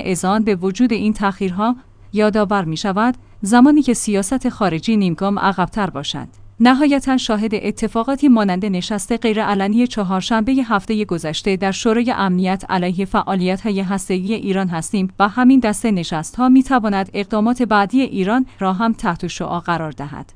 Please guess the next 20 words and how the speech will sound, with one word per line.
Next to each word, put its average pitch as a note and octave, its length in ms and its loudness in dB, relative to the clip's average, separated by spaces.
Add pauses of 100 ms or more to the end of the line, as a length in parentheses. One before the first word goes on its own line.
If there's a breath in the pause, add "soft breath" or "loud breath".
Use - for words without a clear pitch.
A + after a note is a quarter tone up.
به A#3 80 4
این B3+ 220 8
معنا F#3+ 320 4
که - 200 -6
اگر G#3+ 260 0
طی G3 280 -2
روزهای A#3+ 420 0
پیشرو A3 400 -4
و G#3+ 160 0
طبق B3+ 320 -2
گفتهٔ G#3 440 -2
مقامات F#3+ 560 0
وزارت F3+ 440 -2
امور B3 380 2
خارجه F#3 500 -4 (160)
دور B3+ 240 2
جدید G#3+ 380 -4
مذاکرات F#3+ 600 -4
بین A3 280 0
ایران G3 440 -2